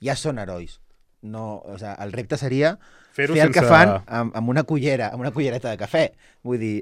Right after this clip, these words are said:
Speaker 1: amb, amb una espasa, eh, que et dona força sobrehumana i que talla la ser dels teus enemics com si fos mantega,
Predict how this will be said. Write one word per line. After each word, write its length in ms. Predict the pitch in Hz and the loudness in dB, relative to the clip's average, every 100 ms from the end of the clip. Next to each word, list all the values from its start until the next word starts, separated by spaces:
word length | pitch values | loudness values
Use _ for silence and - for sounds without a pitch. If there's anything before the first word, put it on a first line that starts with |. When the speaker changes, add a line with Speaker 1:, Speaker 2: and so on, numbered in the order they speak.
| 104 | -6
Speaker 1:
amb, 240 | 101 104 | -6 -6
amb 200 | 107 113 | -8 -4
una 180 | 139 160 | 2 2
espasa, 840 | 156 - - 151 143 131 127 123 - - - - | 2 0 4 6 6 4 4 2 -2 -14 -14 0
eh, 220 | 131 123 | 2 2
que 80 | 127 | 0
et 20 | 117 | 0
dona 240 | 139 131 | 2 2
força 360 | - 156 147 135 | 2 2 2 -2
sobrehumana 560 | 135 123 123 135 131 | -2 -2 0 0 0
i 20 | 113 | -2
que 100 | 110 | 0
talla 240 | 120 127 | 2 4
la 100 | 131 | 4
ser 300 | 123 143 131 | 2 0 2
dels 160 | 123 117 | 0 0
teus 180 | 127 123 | 0 2
enemics 300 | 117 120 117 | 2 0 -2
com 100 | 131 | -2
si 120 | 127 | -2
fos 160 | 117 123 | -4 -6
mantega, 460 | 120 113 120 147 | -6 -6 -4 -4